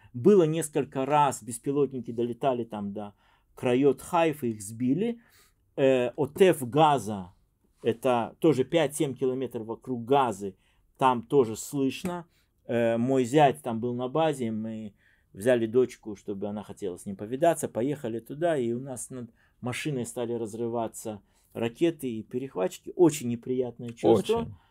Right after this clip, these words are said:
Speaker 1: но,
Speaker 2: очень.
Speaker 1: но с-, виды, конечно, завора-,
Speaker 2: Космические.
Speaker 1: з-, космические, завораживающие. На всей остальной территории Израиля, э, как все говорят, нас так пугали приехать,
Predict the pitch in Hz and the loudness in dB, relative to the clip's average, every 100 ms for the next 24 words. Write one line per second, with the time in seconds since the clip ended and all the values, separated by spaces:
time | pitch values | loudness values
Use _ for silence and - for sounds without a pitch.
0 | _ - 135 139 185 214 247 _ - 120 | _ -6 -2 0 0 -2 -12 _ -8 -4
1 | 139 165 175 170 147 - _ _ - 110 | 0 0 -2 -6 -10 -14 _ _ -20 -16
2 | 101 139 151 147 143 127 123 - 123 117 | -2 -2 0 0 -2 -8 -10 -10 -12 -12
3 | _ _ _ _ _ _ _ _ - - | _ _ _ _ _ _ _ _ -20 -8
4 | 123 151 151 156 131 - - - 139 110 | 4 8 8 6 4 -2 -12 -8 -8 -2
5 | 165 151 165 135 113 - 117 101 139 151 | -2 2 0 -2 -6 -6 -4 2 4 6
6 | 156 135 117 131 156 165 214 202 - _ | 8 6 2 -2 -2 -2 -2 -4 -4 _
7 | - 196 - 285 262 262 247 247 240 226 | -2 -2 0 2 2 2 -2 -4 -6 -8
8 | 214 233 220 214 190 202 202 202 196 190 | -2 0 0 -2 -2 -2 0 0 0 -2
9 | 180 _ _ _ - 147 143 139 139 127 | -6 _ _ _ -4 -2 0 0 0 -2
10 | 123 147 151 - 175 165 151 156 147 151 | -2 -6 0 6 8 8 6 4 4 0
11 | 139 - 202 180 - 156 143 160 143 135 | -6 0 0 0 -4 0 4 6 4 0
12 | 156 156 208 208 185 | -2 2 0 0 -10